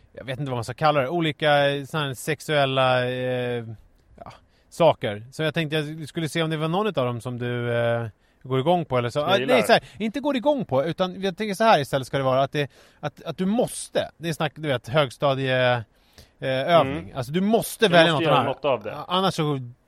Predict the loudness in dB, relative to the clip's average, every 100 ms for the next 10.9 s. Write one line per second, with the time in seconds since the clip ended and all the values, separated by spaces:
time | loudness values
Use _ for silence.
0 | 4 8 10 8 6 0 -2 -4 -6 -4
1 | -6 -12 -18 -6 -2 -2 -4 -6 -8 -8
2 | -8 -10 -16 _ _ -14 -4 -2 0 -2
3 | -6 -4 -2 -2 -2 0 0 -4 -12 -6
4 | -8 -8 -6 -6 -6 -8 -12 _ _ _
5 | -18 -18 _ -20 -10 -2 2 4 2 2
6 | 2 4 6 6 4 2 4 6 6 6
7 | 2 -8 -14 _ _ -20 -20 -16 -16 _
8 | 0 4 6 4 0 -10 -10 -10 _ -6
9 | 2 4 6 6 6 6 2 0 -2 -2
10 | -2 -2 -2 -2 0 6 8 6